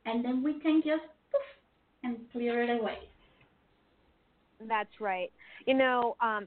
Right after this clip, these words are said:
Speaker 2: I, thousands and thousands of people have worked with me. I've been doing this for over twelve years, and it is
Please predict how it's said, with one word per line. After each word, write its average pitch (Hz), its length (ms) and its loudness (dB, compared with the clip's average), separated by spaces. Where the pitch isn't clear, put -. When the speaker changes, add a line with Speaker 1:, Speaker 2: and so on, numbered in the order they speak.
Speaker 2:
I, 220 80 -2
thousands 269 540 0
and 208 160 -10
thousands 202 400 -6
of 185 100 -14
people 190 360 -4
have 175 120 -8
worked 185 320 -4
with 185 200 -2
me. 180 260 -6
I've 185 100 -8
been 190 140 -6
doing 190 260 -4
this 190 160 -6
for 165 120 2
over 185 200 4
twelve 175 340 2
years, 180 460 0
and 185 400 -2
it 269 140 4
is 285 220 2